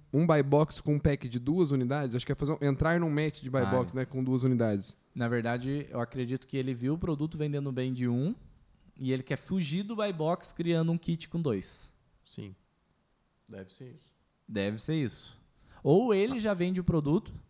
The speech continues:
Speaker 1: Ah, ente-, é isso mesmo que eu quis dizer. A Amazon vende
Speaker 2: Aí,
Speaker 1: muito
Speaker 2: ó.
Speaker 1: o produto
Speaker 2: Aham.
Speaker 1: na unidade. Vale a pena fazer um buy box com um pack de dois?
Speaker 2: Vale super a pena, desde que faça sentido. Então, por exemplo, pô, microfone, faz sentido? Faz.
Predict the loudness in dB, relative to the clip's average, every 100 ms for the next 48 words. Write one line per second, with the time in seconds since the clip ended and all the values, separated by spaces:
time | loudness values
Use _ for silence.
0 | _ 4 6 8 6 4 6 6 6 4
1 | 4 4 4 4 6 6 8 8 8 8
2 | 6 6 6 4 4 6 6 6 6 8
3 | 10 12 10 8 6 2 2 0 2 4
4 | 6 8 6 6 6 4 2 4 4 4
5 | 4 4 4 4 4 4 6 4 6 4
6 | 4 -2 0 2 2 0 0 2 4 2
7 | -4 -8 -2 2 2 0 -2 -2 0 0
8 | 0 0 0 0 -2 -2 0 2 0 -2
9 | -4 -2 -6 -2 -4 -2 -6 -6 -4 -6
10 | -6 -16 -20 -20 _ _ _ _ _ _
11 | -2 0 0 -2 -2 -4 -4 -6 -2 -2
12 | -2 -10 _ _ 0 0 -2 0 0 0
13 | -4 -6 -4 -4 -6 -8 -8 -10 -8 -8
14 | -12